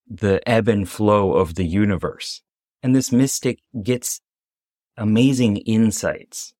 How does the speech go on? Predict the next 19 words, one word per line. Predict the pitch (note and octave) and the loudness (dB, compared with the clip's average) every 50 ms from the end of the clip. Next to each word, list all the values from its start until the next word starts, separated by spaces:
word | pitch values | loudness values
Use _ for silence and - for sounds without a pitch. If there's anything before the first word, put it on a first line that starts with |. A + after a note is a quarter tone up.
| _ _ | _ _
from | - A#2 G#2 G2+ | -4 -4 -2 -2
the | G2 G2 | -2 -2
world, | E2+ F2 F#2 F#2 D#2 D2+ D#2 | 0 0 0 0 0 -2 -4
just | - G#2 F#2 - _ _ _ _ | -8 -10 -10 -10 _ _ _ _
absorbing | - B2 G#2+ G2+ F#2+ - - A2 G#2+ G#2+ B2 C3 B2+ A2 G#2+ F#2+ E2+ E2 D#2+ D#2 D#2 - _ _ _ _ _ _ _ _ _ | -6 -4 -4 -4 -4 -4 -2 0 2 4 4 4 4 2 2 2 0 -2 -4 -6 -8 -12 _ _ _ _ _ _ _ _ _
what | G2 F#2+ G2+ G#2+ | -2 0 2 2
is | A#2+ A#2 G#2 | 2 2 2
going | G2 G#2+ G#2+ G#2+ G#2 G#2 G#2 G2+ G2+ | 2 2 2 2 2 0 0 0 2
on | F#2+ F#2+ G2 F#2+ F#2+ F#2 F2+ - | 2 4 4 4 2 0 0 -2
around | - F#2 F2+ F2 G2 A2 B2 B2+ A#2+ A2+ G#2+ - - | -2 -2 0 0 0 2 2 2 2 0 0 -2 -4
and | G#2 G#2 G2 F#2+ F#2+ F2+ E2+ - _ _ _ _ _ - | -6 -4 -4 -4 -4 -4 -6 -8 _ _ _ _ _ -12
sifting | - - - C3+ B2+ - - D3 C#3 A#2+ G#2 | -10 -4 -2 -2 -2 0 0 2 2 2 2
through | - - - C3+ C3+ | -2 -2 0 0 2
it | A#2+ F#2+ - | 2 0 -2
to | - - G#2 G2 F2+ E2+ - _ _ _ _ _ _ _ _ _ _ _ _ - | -4 -4 -4 -2 -4 -4 -8 _ _ _ _ _ _ _ _ _ _ _ _ -8
come | - A2 A2+ | -2 0 2
out | A#2 A2+ G#2+ | 2 2 0
with | F#2+ A2 G2 | 0 -2 -2
this | - G#2+ G2 - - - | -2 -2 -2 -4 -8 -14